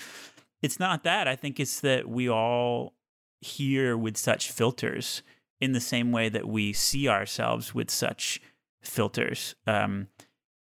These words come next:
we see a photo and see something completely ridiculous, some insecurity projected onto it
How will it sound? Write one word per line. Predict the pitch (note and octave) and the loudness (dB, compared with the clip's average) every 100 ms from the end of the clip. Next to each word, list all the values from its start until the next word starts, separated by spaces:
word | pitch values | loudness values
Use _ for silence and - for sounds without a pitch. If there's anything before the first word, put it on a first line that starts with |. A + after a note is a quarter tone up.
| - | -8
we | A2 A2+ | -2 0
see | - A#2 | 0 -2
a | G#2 | -4
photo | - A2 A#2+ G#2 G2+ | -2 0 2 2 0
and | G2+ G#2 G2+ | -2 -2 -2
see | - A#2 | 0 2
something | A2 A#2+ G#2 G#2+ | 2 0 -2 -4
completely | F#2+ G#2 G#2+ A2 C3+ C#3 B2 G#2+ G2 - _ _ _ _ | -6 -4 -2 0 -2 0 0 0 -4 -10 _ _ _ _
ridiculous, | A2 A#2 B2+ B2+ A#2+ - - - - | -2 2 2 2 -2 -2 -4 -4 -6
some | - - A#2 | -6 0 2
insecurity | A2+ A2 A2+ - A2+ G#2 G2 | 2 0 -4 -2 2 2 -2
projected | - G#2 G#2+ G2+ - G2+ | -6 -4 -2 -2 -4 -4
onto | - G2 F#2+ - A2 | -2 -4 -4 -4 -2
it | A2 | -2